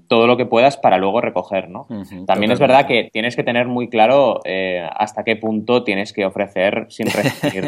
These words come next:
Speaker 1: eh,
Speaker 2: Exacto.
Speaker 1: una remuneración, ¿no? Porque
Speaker 2: Ujú.
Speaker 1: sobre todo hay muchos emprendedores que son muy buenos de corazón, ¿no? Y con mucha pasión.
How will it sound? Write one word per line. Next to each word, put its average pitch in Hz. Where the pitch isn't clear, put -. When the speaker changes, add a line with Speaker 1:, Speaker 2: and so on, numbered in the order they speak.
Speaker 1:
eh, 90
Speaker 2:
Exacto. 85
Speaker 1:
una 131
remuneración, 104
¿no? 143
Porque 113
Speaker 2:
Ujú. 110
Speaker 1:
sobre 113
todo 127
hay 110
muchos 113
emprendedores 120
que 113
son 107
muy 107
buenos 107
de 104
corazón, 98
¿no? 107
Y 120
con 110
mucha 101
pasión. 107